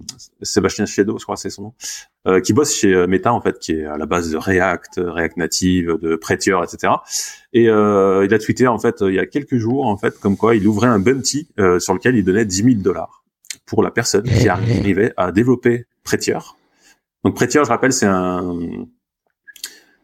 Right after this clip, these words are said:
comment on appelle ça, euh, un linter ? Non, c'est pas un linter, c'est un formateur, voilà. C'est un formateur de code, euh, tout ce qui est J S, tout ça. Donc, vous le mettez au niveau de votre projet.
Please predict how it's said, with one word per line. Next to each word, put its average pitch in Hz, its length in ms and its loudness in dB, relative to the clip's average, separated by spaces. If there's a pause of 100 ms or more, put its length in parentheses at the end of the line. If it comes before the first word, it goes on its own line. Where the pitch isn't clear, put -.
(360)
comment 98 180 2
on 98 60 4
appelle 90 200 0
ça, 85 220 0
euh, 80 200 -8
un 87 240 0
linter ? 104 460 2 (120)
Non, 90 120 -8
c'est - 100 -14
pas 127 80 0
un - 20 2
linter, 107 340 0
c'est - 160 -8
un 85 520 -12 (560)
formateur, 123 560 0
voilà. 80 200 -12 (320)
C'est - 140 0
un 87 120 2
formateur 131 520 2
de 98 60 2
code, 104 400 -2 (560)
euh, 87 200 0
tout - 120 -2
ce - 80 -2
qui 113 80 2
est - 20 4
J 92 160 2
S, 95 120 2
tout - 80 -10
ça. 123 180 0
Donc, 98 120 0
vous 87 100 -2
le 90 60 0
mettez 90 220 2
au 95 80 2
niveau 87 200 0
de 85 60 -6
votre 90 200 -6
projet. 90 420 0